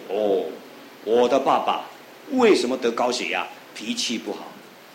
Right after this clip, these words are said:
我的阿公阿祖为什么短寿？因为喜欢杀生，他们都过去，他们做医生啊，很会读书，但是喜欢吃活鱼、活海鲜。那我的妈妈为什么胃不好？因为她经常不准，有话不讲，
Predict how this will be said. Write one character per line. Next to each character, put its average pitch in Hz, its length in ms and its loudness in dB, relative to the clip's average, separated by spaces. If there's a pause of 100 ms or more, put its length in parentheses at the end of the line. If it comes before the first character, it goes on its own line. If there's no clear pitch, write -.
(100)
我 269 120 2
的 175 140 0
阿 156 140 2
公 190 240 4
阿 156 100 2
祖 - 280 0 (140)
为 208 100 6
什 139 100 0
么 139 80 0
短 123 300 2
寿？ - 340 2 (320)
因 127 60 -8
为 123 60 -4
喜 98 180 -6
欢 117 160 -6
杀 110 340 -2
生， 104 300 -6
他 120 80 -6
们 120 100 -4
都 123 240 -2 (360)
过 151 120 2
去， 131 360 -4 (160)
他 127 100 -4
们 113 100 -6
做 127 200 -2
医 120 160 -4
生 123 260 -2 (140)
啊， 92 120 -10
很 104 80 -8
会 123 80 0
读 117 160 -4
书， 110 200 -8 (180)
但 131 100 -6
是 139 120 -4
喜 110 120 -4
欢 120 140 -4
吃 - 240 -2
活 107 300 0
鱼、 101 320 -6 (200)
活 240 140 0
海 214 160 0
鲜。 117 260 -2 (1200)
那 190 160 -2
我 147 160 4
的 160 100 4
妈 165 180 4
妈 190 360 4
为 180 100 -2
什 127 100 -4
么 135 120 -4
胃 160 120 6
不 135 120 2
好？ 95 200 -4 (360)
因 139 100 2
为 135 60 0
她 131 120 -2
经 131 220 -2
常 107 220 -2
不 156 80 2
准， - 280 -8 (160)
有 104 160 -4
话 135 200 -2
不 135 160 -4
讲， - 200 -2